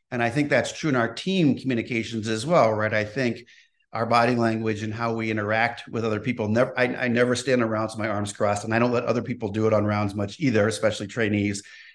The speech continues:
And they say, "Well, I'm cold." And I said, "Well, then put a jacket on, because that makes you look unapproachable." And, you know, in an I C U setting or in an acute care setting, you need to be approachable. And, and we know that even how you hold your arms or, or that, that,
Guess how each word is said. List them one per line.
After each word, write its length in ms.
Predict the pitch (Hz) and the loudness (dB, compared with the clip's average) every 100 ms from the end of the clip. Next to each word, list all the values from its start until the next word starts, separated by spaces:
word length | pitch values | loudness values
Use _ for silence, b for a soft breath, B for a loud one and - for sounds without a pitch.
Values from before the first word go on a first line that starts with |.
| B | B
And 180 | - 123 | -2 2
they 60 | 123 | 2
say, 120 | 151 | 4
"Well, 140 | 139 | 6
I'm 140 | 127 123 | 6 4
cold." 320 | - 165 143 | 6 8 8
And 80 | 120 | 6
I 60 | 117 | 2
said, 200 | - 123 | -2 -4
"Well, 180 | 117 110 | -2 -2
then 80 | |
put 140 | 110 127 | -4 -4
a 40 | |
jacket 360 | 110 127 131 123 | 4 4 6 4
on, 160 | 113 | 2
because 420 | 110 113 117 101 - | 0 0 -2 -2 -2
that 220 | 123 123 | -2 0
makes 200 | 117 - | -2 -2
you 60 | |
look 140 | 107 117 | -2 0
unapproachable." 720 | 107 - 110 101 101 98 98 | -2 0 -2 -2 -4 -4 -2
And, 220 | 98 98 | -4 -4
you 160 | 127 113 | -4 0
know, 120 | 107 | 0
in 60 | |
an 80 | 104 | 0
I 80 | 107 | 0
C 180 | 104 117 | -2 -4
U 60 | 110 | -2
setting 320 | 127 110 107 | 2 2 2
or 100 | 104 | 0
in 80 | 101 | -2
an 120 | - - | -6 -12
acute 340 | 110 139 - | -8 -6 -4
care 160 | 113 98 | -4 -2
setting, 420 | - 113 101 98 B B - | 2 2 2 0 B B -2
you 120 | 123 | 4
need 200 | 127 120 | 6 4
to 60 | 104 | 2
be 100 | 107 | 0
approachable. 680 | 101 101 98 92 90 87 | 0 -2 -2 -8 -10 -10
And, 320 | - 98 101 | -8 -8 -6
and 260 | 104 101 98 | -6 -6 -6
we 140 | 113 | -4
know 300 | 107 110 107 | -2 2 2
that 160 | 101 101 - B B B | 0 -6 -12 B B B
even 260 | 139 131 110 | -2 0 0
how 200 | 107 131 | 0 2
you 180 | 117 107 | 2 2
hold 220 | 117 107 | 2 2
your 100 | 107 | 0
arms 380 | 107 104 101 101 | 0 0 -2 -4
or, 180 | 98 | -8
or 160 | 113 110 | -6 -4
that, 280 | 101 101 - | -2 -4 -4
that, 240 | 110 95 | -8 -8